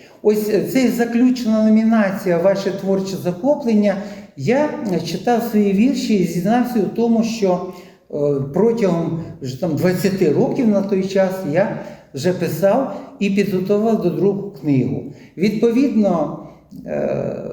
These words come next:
це зацікавило членів, е, журі, і, е, коли мене вітали як переможця, Д-, Дмитро підійшов, ми зразу ж перейшли з потиском руки на «ти», е, оскільки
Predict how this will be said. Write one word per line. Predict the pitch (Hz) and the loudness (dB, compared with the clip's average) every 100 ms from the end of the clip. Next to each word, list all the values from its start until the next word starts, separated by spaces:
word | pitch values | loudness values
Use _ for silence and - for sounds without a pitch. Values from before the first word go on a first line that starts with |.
| - - - | -12 -14 -6
це | - 214 | -2 2
зацікавило | 214 208 247 - 226 202 175 170 165 | 2 2 0 0 2 2 2 0 0
членів, | 165 196 185 156 151 147 151 | -2 2 2 2 -2 -2 -2
е, | 147 | 0
журі, | 135 156 151 208 - - - - - _ | 0 -2 2 2 2 -4 -8 -12 -20 _
і, | 180 175 | 0 0
е, | 165 165 139 135 139 135 | 0 0 0 0 -2 0
коли | 180 185 | 2 2
мене | 185 180 180 | 2 2 2
вітали | 180 185 185 160 147 147 | 0 0 0 2 2 2
як | 147 151 | 0 0
переможця, | 160 170 220 311 - 254 247 - - - - | 0 2 2 0 -2 -2 -2 -6 -16 -18 -12
Д-, | 143 127 | -4 -2
Дмитро | 135 170 196 185 180 147 - - | 0 0 0 2 2 2 -2 -6
підійшов, | 170 139 170 165 247 294 277 - - | -4 0 0 0 0 2 0 -8 -6
ми | 185 185 143 | -2 -2 -2
зразу | 131 175 190 175 151 | 0 2 0 -2 -6
ж | - | -4
перейшли | 165 165 160 160 156 139 - - - - | 0 0 -2 -2 0 -2 -2 -10 -16 -18
з | 139 | -14
потиском | - 196 185 180 196 175 | -2 0 0 -2 0 2
руки | 175 170 175 | 2 2 0
на | 147 139 | 2 0
«ти», | 139 175 208 | 0 2 2
е, | - - - - - | 2 -2 -8 -14 -6
оскільки | 143 143 156 - 208 196 196 165 | -6 -2 -2 0 0 0 2 0